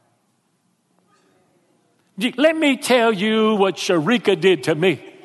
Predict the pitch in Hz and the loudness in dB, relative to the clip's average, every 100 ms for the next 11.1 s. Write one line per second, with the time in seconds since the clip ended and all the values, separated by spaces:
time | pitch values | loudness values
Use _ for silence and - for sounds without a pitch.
0 | - - _ - - - - - _ _ | -20 -20 _ -20 -20 -20 -20 -20 _ _
1 | _ - 170 247 349 403 302 - 285 269 | _ -20 -2 2 2 2 0 4 4 4
2 | 269 240 262 254 226 - 262 240 233 226 | 2 2 2 2 2 0 -2 2 2 4
3 | 208 220 208 202 180 - - 285 240 196 | 2 4 4 4 2 -4 0 2 2 2
4 | 196 277 - 240 240 208 196 196 165 208 | 2 0 2 2 2 2 0 0 0 0
5 | 185 269 339 330 294 262 226 190 208 233 | 2 6 6 4 4 2 4 4 2 0
6 | - 165 - 233 196 226 233 165 254 196 | -6 -12 -2 2 2 2 0 0 2 2
7 | 185 190 - 139 233 233 220 202 214 208 | 2 2 -2 -2 0 0 2 2 2 2
8 | 214 285 302 285 285 262 247 254 196 247 | 2 4 2 2 2 2 0 0 0 2
9 | 226 170 196 151 165 185 190 196 196 175 | 2 2 -2 0 0 2 4 4 2 -2
10 | 226 202 180 240 240 208 208 202 180 196 | 0 0 2 2 0 0 2 2 0 -4
11 | 143 | -4